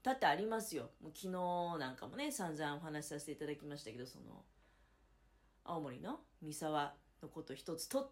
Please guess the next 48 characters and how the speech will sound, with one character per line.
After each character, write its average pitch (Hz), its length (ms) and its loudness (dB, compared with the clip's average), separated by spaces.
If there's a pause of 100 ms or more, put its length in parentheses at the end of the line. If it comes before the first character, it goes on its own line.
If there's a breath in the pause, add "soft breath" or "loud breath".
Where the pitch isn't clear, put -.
(140)
て 302 100 4
も 160 140 0
ね、 156 240 -6 (280)
三 196 140 0
沢 370 220 8
基 370 100 0
地 359 140 4
が 277 100 10
あ 302 40 10
る 302 40 4
っ - 40 -4
て 208 80 0
こ - 40 0
と - 100 -2
は 135 60 2
知 - 160 -2
っ - 40 -18
て 208 100 0
た 143 100 2
っ 131 100 0
て、 - 280 -4
そ 240 160 0
こ 294 100 0
で 311 100 0
泊 - 140 -2
ま 247 120 4
っ 247 60 -4
て - 140 -4
る 240 60 6
わ 240 80 6
け 190 40 -6
じ 170 80 -6
ゃ 131 40 -6
な - 60 -6
い - 20 -8
で - 80 -12
す - 100 -10
か。 - 120 -12
そ - 140 0
れ 247 120 4
が 254 240 6 (1120 loud breath)
ど 247 180 4
う 294 80 6
い 285 160 4
う - 20 2
種 277 280 2
類 170 140 4
の 127 220 -6